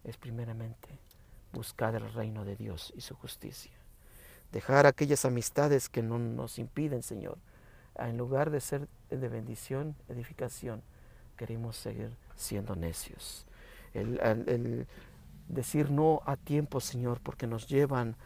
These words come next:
a traer grandes consecuencias que nos lastimarán y traerán dolor a nuestra vida. Pero también, Señor,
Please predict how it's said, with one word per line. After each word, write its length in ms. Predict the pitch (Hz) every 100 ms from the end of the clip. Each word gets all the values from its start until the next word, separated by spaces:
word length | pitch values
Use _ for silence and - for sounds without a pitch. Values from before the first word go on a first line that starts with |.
| - -
a 160 | 110
traer 400 | - 117 131 139
grandes 440 | 135 123 139 139 -
consecuencias 720 | 123 - - 135 139 - 120
que 100 | 104
nos 180 | 110 -
lastimarán 760 | 120 - 117 95 98 131 127 - - - - - -
y 120 | 135
traerán 400 | 123 113 113 131
dolor 280 | 131 113 117
a 60 | 110
nuestra 260 | 107 -
vida. 460 | 107 160 165 113 110 - - - - - -
Pero 140 | 117
también, 400 | - 107 113 107
Señor, 340 | - 110 -